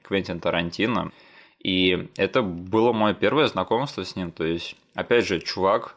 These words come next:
творчество которого оказало просто огромное влияние на меня, на мои вкусы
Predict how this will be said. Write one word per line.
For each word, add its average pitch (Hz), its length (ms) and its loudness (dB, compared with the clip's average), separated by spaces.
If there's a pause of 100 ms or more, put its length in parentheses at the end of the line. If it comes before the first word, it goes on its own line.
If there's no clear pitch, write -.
творчество 98 500 -2
которого 87 580 2
оказало 87 440 2
просто - 280 -4
огромное 90 440 -2
влияние 90 460 0
на 82 80 -6
меня, 85 320 -2
на 98 120 -2
мои 85 180 -4
вкусы 92 560 -4